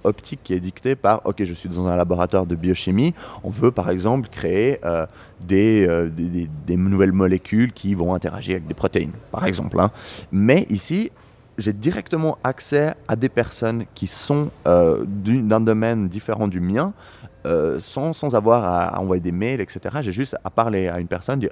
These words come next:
Ah, tu connaîtrais pas un tel qui sait faire ça ? » Et tout de suite, on a ce réseau qui est là et qui, euh, qui permet de faciliter, en fait, cet accès. Et, et vu que c'est un lieu qui est, qui est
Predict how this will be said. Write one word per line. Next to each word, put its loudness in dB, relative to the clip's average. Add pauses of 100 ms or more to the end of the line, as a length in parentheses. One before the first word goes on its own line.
Ah, 2 (220)
tu -20
connaîtrais -4
pas -2
un 2
tel -4
qui -6
sait -4
faire -6
ça ? » -2 (480)
Et 6 (220)
tout 0
de -8
suite, -2
on 2
a 2
ce -2
réseau 2
qui -2
est 6
là 0 (120)
et 2
qui, 0
euh, 4
qui -8
permet 2
de -2
faciliter, -2
en 0
fait, -2
cet -6
accès. 2 (560)
Et, 4
et 4
vu 0
que 4
c'est 0
un 4
lieu 4
qui -4
est, -2
qui -2
est 4